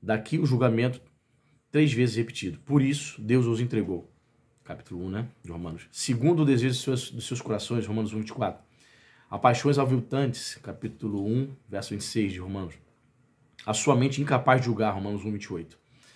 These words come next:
Que interessante, gostei dessa frase, hein? É, <clears throat> vou repetir aqui. A ira de Deus,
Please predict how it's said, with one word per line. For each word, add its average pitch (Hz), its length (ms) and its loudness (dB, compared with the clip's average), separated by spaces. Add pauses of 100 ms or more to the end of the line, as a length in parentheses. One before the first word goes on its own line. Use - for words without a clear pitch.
(680)
Que 117 80 -8
interessante, 123 340 0
gostei 120 220 -2
dessa 113 160 -4
frase, 95 320 -4
hein? 113 100 -12 (1500)
É, 92 340 -4 (200)
<clears throat> - 220 -2
vou 101 100 -2
repetir 104 220 -2
aqui. 92 280 -4 (1120)
A 92 140 -2
ira 170 240 6
de 147 120 2
Deus, 120 540 2